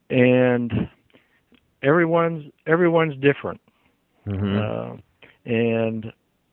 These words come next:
Speaker 1: people respond differently to different programs, obviously, because you've got many great runners over the years who trained with very different methods.
Speaker 2: Mm-hmm.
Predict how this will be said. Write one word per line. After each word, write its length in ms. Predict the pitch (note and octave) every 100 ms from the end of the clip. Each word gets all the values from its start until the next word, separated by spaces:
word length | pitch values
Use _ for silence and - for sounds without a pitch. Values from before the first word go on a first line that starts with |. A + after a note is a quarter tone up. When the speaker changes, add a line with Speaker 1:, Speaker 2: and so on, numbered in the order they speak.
| _ _ _
Speaker 1:
people 340 | D#3 D3 D3 C3
respond 800 | B2 - C#3 C3 C#3 D3+ C#3+ - _ _ B2
differently 640 | B2+ C#3+ D#3 D3+ D3 C#3+ -
to 100 | A#2+
different 340 | C3+ C3 -
programs, 460 | - A#2+ F#2+ F#2+ _ _ -
obviously, 720 | A#2+ G#2+ G#2+ F#2 - - C2 _ _ _ _ -
because 300 | A2+ A2 G#2
you've 160 | A2+ G#2
got 220 | A2 -
many 320 | A#2+ B2+ C3
great 380 | A#2+ B2+ B2+ -
runners 400 | B2+ B2+ A#2+ A#2+
over 300 | B2+ A#2+ A#2+
the 80 | A#2
years 460 | A2+ B2 B2 B2 - _ _ _ _
who 160 | B2
trained 560 | A2+ D3+ B2 A#2+ A#2 A#2+ _ -
with 160 | A#2
very 240 | G#2+ A#2+ A#2
different 360 | A#2 - -
methods. 400 | A2+ G#2 - - _ _ _ _ -
Speaker 2:
Mm-hmm. 400 | G#2 G2+ F#2+